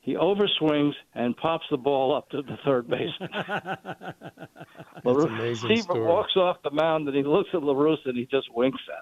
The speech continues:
Speaker 1: at him.
Speaker 2: <laughs> The book is Tom Seaver, uh, A Terrific Life. Our good friend Bill Madden wrote this book.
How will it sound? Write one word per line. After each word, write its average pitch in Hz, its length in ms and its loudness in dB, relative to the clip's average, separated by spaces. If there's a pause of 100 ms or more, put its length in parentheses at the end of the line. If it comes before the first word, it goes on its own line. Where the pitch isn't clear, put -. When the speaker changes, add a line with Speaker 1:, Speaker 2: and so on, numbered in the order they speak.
(920)
Speaker 1:
at 165 240 -4
him. 143 140 -4
Speaker 2:
<laughs> - 60 -20 (840)
The 165 240 6
book 214 420 4
is 160 640 4 (100)
Tom 185 300 0
Seaver, 175 680 0 (480)
uh, 120 360 0 (180)
A 123 260 2
Terrific 143 600 -2
Life. 120 560 0
Our 135 180 4
good 139 240 -2
friend 127 560 -4
Bill 127 160 0
Madden 120 500 2
wrote 123 220 -2
this 120 180 -4
book. 120 400 0